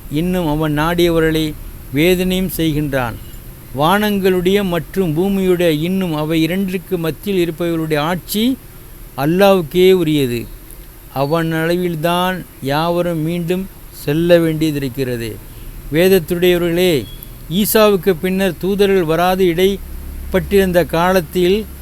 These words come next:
நன்மாராயம் கூறுபவரோ அச்சமுட்டி எச்சரிக்கை செய்பவர்களோ எங்களிடம் வரவே இல்லை என்று நீங்கள் குறை கூறாதிருப்பதற்காக அல்லாவின் கட்டளையை உங்களுக்கு தெளிவுபடுத்துகின்ற நம்முடைய இந்த தூதர் திட்டமாக உங்களிடம் வந்துவிட்டார்.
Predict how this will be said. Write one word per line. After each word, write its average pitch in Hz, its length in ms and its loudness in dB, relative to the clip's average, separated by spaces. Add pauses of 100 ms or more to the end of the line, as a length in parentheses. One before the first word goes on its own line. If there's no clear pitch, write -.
(240)
நன்மாராயம் 190 640 4
கூறுபவரோ 180 560 2 (100)
அச்சமுட்டி 185 680 -2
எச்சரிக்கை 175 520 -2
செய்பவர்களோ 175 540 0 (100)
எங்களிடம் 170 400 -2
வரவே 170 300 0 (120)
இல்லை 165 260 -2
என்று 165 240 -2 (540)
நீங்கள் 180 380 0
குறை 196 200 4 (140)
கூறாதிருப்பதற்காக 165 1300 0 (120)
அல்லாவின் 175 580 0
கட்டளையை 165 600 -2
உங்களுக்கு 170 500 0 (540)
தெளிவுபடுத்துகின்ற 170 840 0 (100)
நம்முடைய 156 400 -2
இந்த 147 320 -2
தூதர் 185 400 0
திட்டமாக 180 560 -2
உங்களிடம் 165 400 -4
வந்துவிட்டார். 156 720 -2